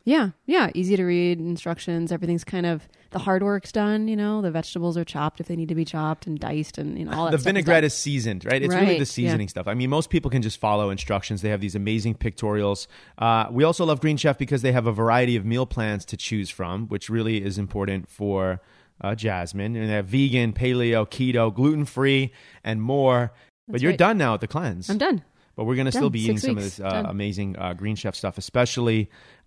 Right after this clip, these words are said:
Speaker 2: I, I think the cauliflower fritters are on, on deck.
Speaker 1: Cauliflower's hot.
Speaker 2: Uh, it's pretty easy. You just go to greenchef dot U S slash Richard, pick your favorite meal plan,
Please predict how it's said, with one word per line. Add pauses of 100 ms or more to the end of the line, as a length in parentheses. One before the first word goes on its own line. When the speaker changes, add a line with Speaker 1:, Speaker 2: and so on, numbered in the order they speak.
(100)
Speaker 2:
I,
I
think
the
cauliflower
fritters
are
on,
on
deck.
Speaker 1:
Cauliflower's
hot. (340)
Speaker 2:
Uh,
it's
pretty
easy.
You
just
go
to
greenchef
dot
U
S
slash (180)
Richard, (260)
pick
your
favorite
meal
plan,